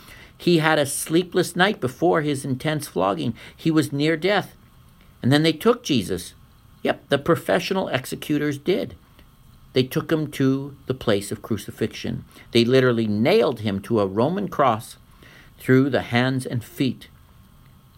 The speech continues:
This was a painful, publicly humiliating, humiliating way to die, and Jesus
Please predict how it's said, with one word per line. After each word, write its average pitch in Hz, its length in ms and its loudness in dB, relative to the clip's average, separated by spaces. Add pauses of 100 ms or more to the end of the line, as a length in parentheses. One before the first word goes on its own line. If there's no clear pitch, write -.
(120)
This 131 200 2
was 131 160 -2
a 110 60 -2
painful, 147 540 0 (100)
publicly 196 600 0
humiliating, 131 800 0 (180)
humiliating 135 800 0
way 120 200 2
to 120 80 -2
die, 98 440 -4 (480)
and 92 140 -4
Jesus 117 380 0